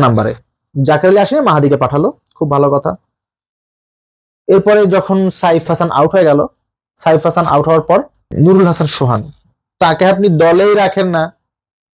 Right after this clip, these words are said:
তাকে আজকে আপনারা পাঁচ নাম্বার পাঠাই দিলেন। এখন নুরুল হাসান হয়তো প্রেশার রিলিজ করার জন্য আজকে অমনভাবে ব্যাটিং করেছে, হয়তো বা, who knows,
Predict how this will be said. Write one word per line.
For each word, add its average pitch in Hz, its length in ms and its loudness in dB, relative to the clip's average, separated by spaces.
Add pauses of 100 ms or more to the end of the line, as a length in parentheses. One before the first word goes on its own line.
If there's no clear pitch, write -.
(120)
তাকে 151 180 0
আজকে 156 220 0
আপনারা 147 260 2 (160)
পাঁচ 143 160 -2
নাম্বার 143 280 0
পাঠাই 120 200 0
দিলেন। 110 180 -4 (580)
এখন 185 200 0
নুরুল 196 280 2
হাসান 202 160 0
হয়তো 202 160 0
প্রেশার 196 300 -2
রিলিজ 196 200 -2
করার 190 240 -2
জন্য 180 180 0 (120)
আজকে 180 220 -2 (380)
অমনভাবে 156 380 0
ব্যাটিং 143 220 -4
করেছে, 135 240 -4 (100)
হয়তো 127 300 -2
বা, 117 180 -2
who 135 160 -10
knows, 120 200 -4